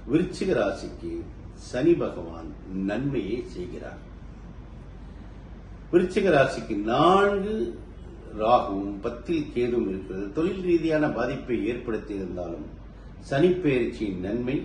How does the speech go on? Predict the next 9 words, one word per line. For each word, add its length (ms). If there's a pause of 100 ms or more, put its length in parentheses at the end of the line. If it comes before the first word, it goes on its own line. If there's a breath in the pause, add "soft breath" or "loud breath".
(140)
நன்மையை 400
செய்யும். 200 (920 loud breath)
ஆனால் 260 (160)
எட்டாம் 400
இடத்தில் 300
இருக்கும் 340
குருவையும் 460
நாம் 220
சிந்திக்க 300